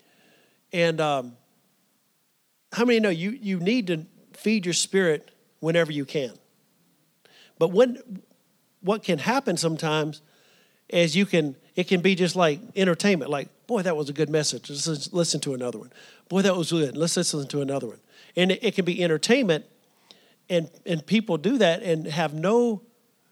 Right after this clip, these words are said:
um, idea about putting it into practice. "Boy, that was just really good preaching. What'd they preach about?" "Well, I don't know, but it was good." You know, people go to church and, and do that all the time. And so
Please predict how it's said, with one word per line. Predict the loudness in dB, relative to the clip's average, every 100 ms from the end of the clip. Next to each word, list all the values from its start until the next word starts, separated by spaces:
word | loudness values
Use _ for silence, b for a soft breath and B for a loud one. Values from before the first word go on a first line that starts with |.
| _ _ _ -6
um, | -2 -2 -4 -10 -20 _ _ 0
idea | 2 2 2 2 2
about | 0 -2 -2
putting | -2 0 0
it | 0
into | -2 -4
practice. | -8 -8 -10 -18 -20 -20 _ _ _ _ _ _ _ _
"Boy, | -2 0
that | 0
was | 0
just | -2 -4
really | -2 -2
good | -4 -6
preaching. | -6 -8 -8 -12 _ b b
What'd | 4
they | 4 2
preach | 0 -2
about?" | -4 -4 -6 -6
"Well, | -4 -2
I |
don't | -2 -2
know, | 0 0
but | -2
it | -4
was | -4
good." | -2 -4 -4 -12 _ b b b b b b
You | -4 -2
know, | -2 -4 -2
people | -2 0
go | 0 0
to | 0
church | -2 -2 -4
and, | -8
and | -4 -4 -2
do | 2
that | 2 2
all | 0
the | 0
time. | 0 0 -2 -10 _ _ -20 -20 _ _ _ _ b b b b b b b b b
And | 2 4
so | 4 2 2 -2